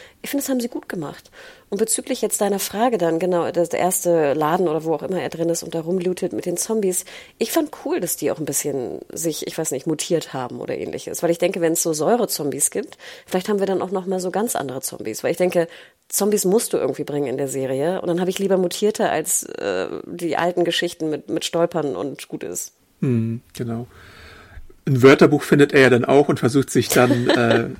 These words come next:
Speaker 2: zurechtzufinden, weil das war ja neben der Frage, wie er überhaupt, äh, von Amerika nach Europa kommt, meine nächste Frage. Wie f-, verständigt sich Daryl eigentlich in Frankreich? Ähm, man hat den Mut, zumindest in der Pilotfolge, Auftaktfolge, äh,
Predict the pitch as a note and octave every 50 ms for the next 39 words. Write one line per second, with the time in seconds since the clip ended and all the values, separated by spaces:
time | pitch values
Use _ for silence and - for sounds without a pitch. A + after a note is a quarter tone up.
0 | - _ - - - - C3 B2+ - - - - - C#3 B2 A#2+ B2 - C3 -
1 | - C#3+ B2+ C3 B2+ A#2+ A#2+ C3+ C#3 D3 C#3 C#3 B2+ - - - C3 C3 B2 B2
2 | B2 C3 B2+ C3+ C3 A#2+ B2+ B2 B2+ B2 - - - - C3 A#2+ A2+ - - B2+
3 | A#2 A2+ A#2+ - - A#2+ A#2 A#2+ B2 B2+ B2 - C3 B2 B2 - B2 A#2 A2+ B2
4 | B2 - - B2 A#2 - A#2+ A#2 A#2 A#2 A2+ A2+ A2+ B2+ C3+ - - - - -
5 | A#2 A#2+ B2 B2 C3 C3 C#3 C#3 - - - - - - - - - - - -
6 | - - - C3+ C3+ D3 C#3+ - - - - - B2+ B2 C3 C3+ - - C3 C3+
7 | - - B2+ - - C#3 C3+ C3+ - D3+ C#3+ D3+ - - - - - - - -
8 | - - - - - B2 B2+ A#2+ B2 - - _ - C#3+ B2+ C3+ C3+ G#2+ - D#3
9 | - - E3 D3+ D3 D3 D#3+ F3+ F3+ - - E3+ D3+ D3+ D3 D3 - D#3+ C#3+ C3
10 | - - A#2+ B2 C3+ E3 F3 - - F3+ E3+ E3+ E3 F3 E3+ F3 F3 F3+ - _
11 | - A#3+ - - - C3 - - - D#3+ D3 - - - D#3+ C#3+ C#3+ C3+ C#3 C#3+
12 | C#3+ - - - - - - - - _ - C3 B2+ B2+ B2+ -